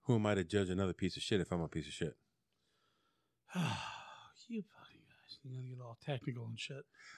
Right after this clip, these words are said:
Speaker 1: I'm just saying, dude. Like, I'm being honest.
Speaker 2: I asked that question the other day. I was like,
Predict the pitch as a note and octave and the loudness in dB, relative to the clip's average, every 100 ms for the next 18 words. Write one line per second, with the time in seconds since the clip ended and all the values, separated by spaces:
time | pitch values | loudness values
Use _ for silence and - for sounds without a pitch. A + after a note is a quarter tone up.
0 | - D#3+ A3 - - A#2+ C3 D2 C3 B2+ | 0 4 6 4 6 6 6 4 -2 -4
1 | B2 - _ _ _ _ _ _ _ _ | -6 -10 _ _ _ _ _ _ _ _
2 | - G2 - _ _ _ - E2+ A#2+ F2 | -2 -2 -4 _ _ _ -2 4 6 8
3 | A#2 E2+ - - - _ _ _ _ _ | 6 4 -2 -16 -20 _ _ _ _ _
4 | E3+ D#3 E3+ F#3 F#3+ G3 D#3 E3 D#3 - | -2 2 6 6 6 4 4 4 4 2
5 | D3 C#3 C#3 C#3 C3 B2+ B2 B2+ B2+ | 0 -2 -4 -6 -8 -10 -10 -12 -12